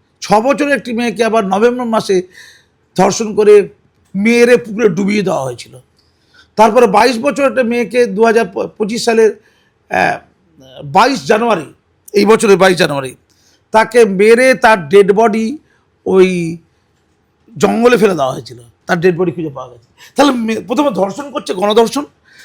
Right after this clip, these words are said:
তারপরে জ্বালিয়ে দেওয়া হচ্ছে, ডুবিয়ে দেওয়া হচ্ছে, মেরে দিয়ে ওই পাট খেতে তার ডেড বডি খুঁজে পাওয়া যাচ্ছে। পর পর, পর পর শুধু আলিপুরদুয়ারে তিন চারটে ধর্ষণ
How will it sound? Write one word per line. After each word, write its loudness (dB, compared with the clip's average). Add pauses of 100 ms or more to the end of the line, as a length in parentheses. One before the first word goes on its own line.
(240)
তারপরে 2
জ্বালিয়ে 2
দেওয়া 4
হচ্ছে, 0
ডুবিয়ে -4
দেওয়া 0
হচ্ছে, -2
মেরে 0
দিয়ে 2 (460)
ওই -4
পাট -2
খেতে -2
তার 0
ডেড 0
বডি -4
খুঁজে -6
পাওয়া -6
যাচ্ছে। -8 (500)
পর 0
পর, -4
পর -2
পর -4
শুধু 4
আলিপুরদুয়ারে 2
তিন -4
চারটে -2
ধর্ষণ -14